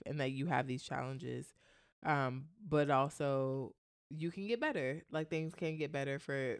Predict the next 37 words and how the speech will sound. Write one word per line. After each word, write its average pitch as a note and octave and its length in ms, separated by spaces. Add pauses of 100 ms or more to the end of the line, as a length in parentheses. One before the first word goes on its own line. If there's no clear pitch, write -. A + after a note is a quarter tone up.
for C#3 80
those C3 180
people C3+ 300
and C3 280 (120)
not C3+ 380 (220)
so C#3+ 120
much C3 340
pity. A#2+ 420 (920)
And C3+ 220
like, B2 320
"Oh," D#3 880 (1000)
'cause, G#3+ 120
you B3 100
know, D3+ 240
I, C#3+ 100
f-, D#3+ 140
I F3+ 80
felt F3+ 260
very E3 200
like, D3+ 200
"Oh, C3+ 260
I C#3+ 160
want G3 180
everyone D#3+ 320
to D#3+ 100
be D3 220 (160)
ha-, E3 200
in D#3 160
happy, D3 440
healthy D3 320
relationships C#3 640
if C3+ 100
that's C#3+ 220
what C3 120
their C3+ 140
heart C#3+ 240
desires." B2 560